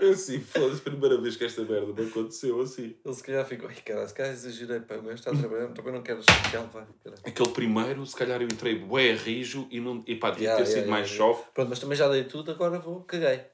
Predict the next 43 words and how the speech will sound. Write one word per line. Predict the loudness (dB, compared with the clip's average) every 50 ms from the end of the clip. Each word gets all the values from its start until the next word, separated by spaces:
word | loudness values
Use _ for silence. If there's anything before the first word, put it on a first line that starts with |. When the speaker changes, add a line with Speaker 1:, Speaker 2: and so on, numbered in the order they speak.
| -8
Speaker 1:
Yeah. | -2 0 0 0 0 -2 -6 -16 _ _ _ _ _ _ _ _ _ _ _ -8
Speaker 2:
Ok. | -8 -6 -6 -2
Speaker 1:
Tenho | 2 2 4 6 8
outra, | 6 6 6 4 2
primo, | 4 4 2 2 2 2
que | 2 2
é, | 2 2 2 -2 -2 0 0
anda-me | 2 2 2 0 0
a | 0
acontecer, | -2 -2 -4 -4 -4 -4 -2 0 0 0 0
já | -2 -4 -2 -2 -2
a | -2 -4 -4 -4 -4 -4 -4
minha | -4 -4 -6 -6
mulher | -4 -2 -2 -2 -2
então, | -4 -6 -4 -4 -4 -4 -4 -8 -10 -12
não | -12 -12 -12
sei | -10 -10 -6 -6 -6 -6 -6
como | -10 -12 -12
é | -10
que | -8 -10
aquilo | -10 -10 -10 -12
ficou, | -12 -14 -16 -14 -10 -6 -4 -2 -2 -2
mas | -4 -6 -8 -8
ela | -8 -8 -8
carregou | -8 -8 -10 -10 -8 -8 -10
na | -10 -10
puta | -12 -14 -16 -14 -14
do | -14 -12 -12
link | -12 -14 -14 -16
e | -16
o | -14
caralho. | -10 -8 -6 -6 -6 -8 -10 _ _ _ -6
Andei | -4 -2 0 0 0
uma | 0 -2 -2
burla, | -2 0 0 0 2 2 0 -2 -4 -8 -16 _ _ _ _ _ _ _ _ _ _ _ _ _ -20 -20 _ _ -6
que | -2 0
é, | 0 0
mandou-me | -2 -4 -4 -4 -4 -4
mensagem, | -4 -6 -8 -8 -8 -8 -8 -8 -10 -12 -18 -20 _ _ _ _ _ _ _ _ _ -8
S | -6 -6 -4 -2 -4
M | -4 -4 -4 -8
S | -8 -8 -8 -10 -12
mesmo, | -10 -10 -10 -12 -14 -18